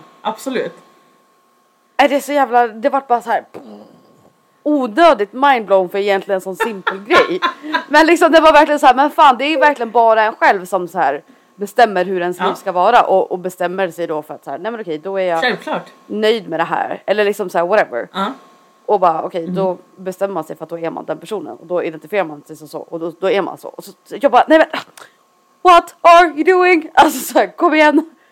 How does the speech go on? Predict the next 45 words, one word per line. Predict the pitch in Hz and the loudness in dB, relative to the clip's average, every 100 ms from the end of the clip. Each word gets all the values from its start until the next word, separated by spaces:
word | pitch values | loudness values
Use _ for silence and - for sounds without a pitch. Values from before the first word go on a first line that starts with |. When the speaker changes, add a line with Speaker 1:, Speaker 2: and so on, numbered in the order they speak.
| _ _ _ _ _ | _ _ _ _ _
Speaker 2:
Och | - | -14
så | 311 | -8
nu | 359 | -6
känner | 359 320 | -4 -2
jag | 330 | -2
Speaker 1:
Mm. | |
Speaker 2:
mig | 320 320 | -2 -6
lite | 320 | -6
mer | 302 311 | -4 -4
liksom | 302 311 285 | -6 -12 -8
så | 311 | -4
här, | 294 294 _ _ _ | -4 -6 _ _ _
"Ah, | 381 349 202 _ _ _ _ _ _ _ | -8 -8 -12 _ _ _ _ _ _ _
we'll | 277 | -12
see | 302 - 320 | -10 -8 -6
what, | 311 302 _ - | -6 -8 _ -18
what | 294 302 - | -16 -16 -12
can | 311 | -10
happen." | 359 359 202 202 _ _ _ _ _ _ _ _ _ _ _ _ _ _ _ _ _ _ _ _ _ _ - | -10 -12 -18 -20 _ _ _ _ _ _ _ _ _ _ _ _ _ _ _ _ _ _ _ _ _ _ -8
Speaker 1:
Ja, | 180 170 | -4 0
jag | 226 214 | 0 -2
litar | 175 170 | -4 -6
på | 202 | -8
dig | 208 | -8
Speaker 2:
Mm. | 190 | -8
Speaker 1:
fullständigt. | 180 170 226 180 175 - _ _ - _ | -12 -12 -12 -10 -12 -18 _ _ -20 _
Du | 185 226 | -10 -6
vet, | 240 240 - - 196 196 | -4 -4 -8 -20 -20 -18
ja | 196 185 | -14 -10
men | 175 175 | -6 -4
Speaker 2:
Ja, | |
Speaker 1:
alltså | 175 - | -6 -6
jag | 190 | -4
Speaker 2:
bra. | 190 | -4
Speaker 1:
litar | 185 170 | -6 -12
på | 185 | -8
dig | 196 165 | -8 -8
mer | 165 | -10
än | 160 | -10
vad | 160 | -10
jag | 160 | -12
litar | 160 165 | -14 -16
på | 175 | -14
mig | 175 | -10
själv. | 226 | -12